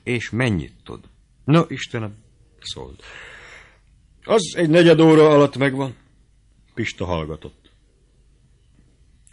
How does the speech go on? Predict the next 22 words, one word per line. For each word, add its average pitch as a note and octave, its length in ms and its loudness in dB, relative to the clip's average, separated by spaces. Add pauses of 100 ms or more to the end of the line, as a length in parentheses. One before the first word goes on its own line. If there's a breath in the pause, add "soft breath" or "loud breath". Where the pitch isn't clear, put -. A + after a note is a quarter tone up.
(120)
„A E3 220 4
belégekkel C#3+ 960 4
baj A2+ 260 2
van”, F2+ 220 -2 (840)
mondta F#2+ 340 -6
óvakodva. F2+ 640 -4 (120)
„A E3+ 140 2
nyugtákon C#3+ 580 0
és G#2 120 -4
utalványokon A2 760 0 (360 loud breath)
mindenütt B2+ 420 4
fel A#2+ 260 4
van A#2+ 240 4
tüntetve, A2 480 -2
hogy G#2 140 2
az F2+ 100 -2
anyagot G#2+ 360 -2
milyen G#2+ 320 2
célra G2+ 380 -4
fordították, F#2+ 880 -8
a - 40 -18
villához, A2+ 600 -2